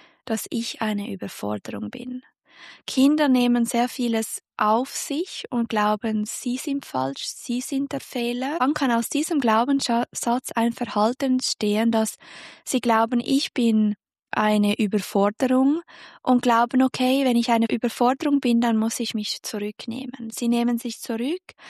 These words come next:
sie sind viel ruhiger als die anderen Kinder, ähm, glauben, sie müssen sich anpassen, um keine Überforderung zu sein.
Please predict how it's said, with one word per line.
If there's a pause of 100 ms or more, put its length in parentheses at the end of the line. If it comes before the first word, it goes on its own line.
(220)
sie
sind
viel
ruhiger
als (120)
die
anderen
Kinder, (560)
ähm,
glauben,
sie
müssen
sich
anpassen, (440)
um
keine
Überforderung
zu
sein.